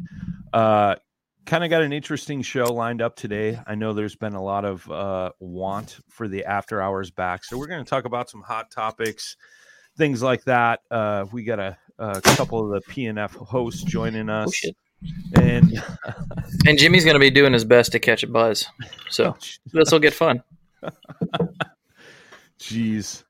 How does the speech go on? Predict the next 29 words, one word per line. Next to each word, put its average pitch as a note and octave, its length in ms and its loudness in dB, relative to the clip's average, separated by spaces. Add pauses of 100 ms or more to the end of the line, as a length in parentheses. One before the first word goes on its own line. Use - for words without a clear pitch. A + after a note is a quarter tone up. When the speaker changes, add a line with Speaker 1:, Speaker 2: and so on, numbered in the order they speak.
(300)
Speaker 1:
But, C3+ 580 2
uh, A#2 440 2 (460)
let's, D#3+ 300 -6
uh, D3+ 320 4
we C3 140 -8
got C3+ 140 -2
our B2+ 60 -2
good C3+ 220 -6
friend B2 300 -6
John A#2+ 340 -6
Rapp B2 300 -4
in A2+ 80 -10
the A2 80 -6
house. A#2 640 -10 (680)
Get A2 160 -10
him A2 220 -8
in G#2+ 160 -6
here. G#2+ 480 -6
And, G2 320 -10
uh, F#2 280 -8
Brad, G#2 680 -2 (120)
Brad's G#2 380 -6
gonna G2+ 160 -16
join G2 260 -10
us G2 80 -10
for - 180 -8
a G2+ 60 -4
little G2+ 260 -4
bit G2+ 300 -6